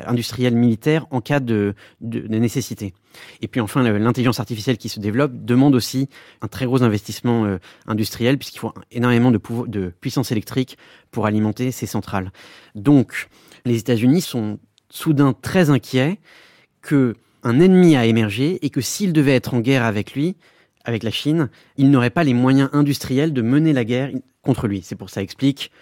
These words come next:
en tout cas, le projet des tarifs, des douanes, et cetera, même si c'est sans doute très mal fait. Maintenant, j'en viens à votre question.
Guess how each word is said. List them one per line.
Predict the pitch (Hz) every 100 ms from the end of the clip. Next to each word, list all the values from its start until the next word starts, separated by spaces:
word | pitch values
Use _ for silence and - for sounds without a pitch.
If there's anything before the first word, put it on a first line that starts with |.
| _ _ _
en | 101
tout | -
cas, | 113
le | 92 92
projet | - 135 120 131
des | 101
tarifs, | - 104 123 123
des | 104
douanes, | 104 117 123 107
et |
cetera, | - 113 113
même | 98
si | 95 104
c'est | -
sans | 104
doute | 101
très | -
mal | 104
fait. | 95 104 - - - - -
Maintenant, | 104 107
j'en | 110 110
viens | 123
à |
votre | 107 104
question. | 107 - 143 170